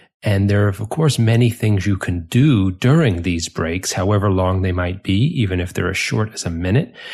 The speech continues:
from just sitting and breathing with your eyes closed to actually engaging in some formal meditation. Standing up, moving around, doing some simple stretches is a great idea.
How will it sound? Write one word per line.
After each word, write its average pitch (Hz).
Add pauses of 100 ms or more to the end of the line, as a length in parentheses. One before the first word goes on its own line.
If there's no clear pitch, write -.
(200)
from 98
just 151
sitting 135 (720)
and 95
breathing 117 (380)
with 104
your 90
eyes 98
closed 156 (220)
to 101
actually 101
engaging 98
in 98
some 90
formal 95
meditation. 110 (360)
Standing 104
up, 113 (160)
moving 104
around, 104
doing 98
some 90
simple 107
stretches 135
is 131
a 131
great 131
idea. 135